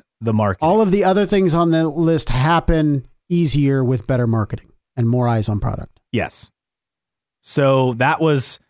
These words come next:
Speaker 1: that was a poll question. A, a lot of spon-, uh, a lot of responses. So thanks to everyone for letting us know what you had to say on that. As far as other mailbag items,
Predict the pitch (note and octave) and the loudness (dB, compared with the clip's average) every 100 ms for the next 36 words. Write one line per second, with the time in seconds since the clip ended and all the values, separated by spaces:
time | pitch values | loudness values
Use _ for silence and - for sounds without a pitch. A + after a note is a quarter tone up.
0 | _ - B3+ G3 F3+ G3 F3+ F#3 F3+ F#3+ | _ 0 0 2 2 0 2 0 0 0
1 | F3 C#3+ C#3 C#3+ D3+ D#3+ D3+ - D3+ D3+ | 0 0 0 0 2 2 0 -2 0 0
2 | C#3 C#3 B2+ A#2 A2 C#3+ D3+ C3+ - D3 | -2 -2 0 0 -2 -2 0 0 -2 0
3 | C#3 - D#3 C3 A#2 A#2 C3+ C3 C3 C3 | 0 -2 -4 -2 -2 -2 -4 -2 0 0
4 | B2 A2+ _ _ _ _ - B2 B2+ B2+ | 0 -2 _ _ _ _ -6 -2 0 0
5 | B2+ A#2+ C3 C3 C3 B2+ B2 A#2 B2 A#2 | 0 -2 0 0 0 0 0 0 -2 -2
6 | - B2 A#2+ - G#2+ G2 F#2+ A2 E3+ G#3+ | -2 0 0 -2 -2 -2 0 0 0 -2
7 | C#3+ B2 - B2+ A#2 A2+ - C#3+ C#3+ C#3+ | -6 -6 -4 -2 0 -2 -4 -2 0 0
8 | - _ _ _ _ _ _ _ _ _ | -4 _ _ _ _ _ _ _ _ _
9 | - E3+ F3 E3 E3 D#3 C#3 D3 E3 A#3+ | -2 0 2 2 2 0 0 2 2 2
10 | D4 C4 - - | 0 -2 -4 -6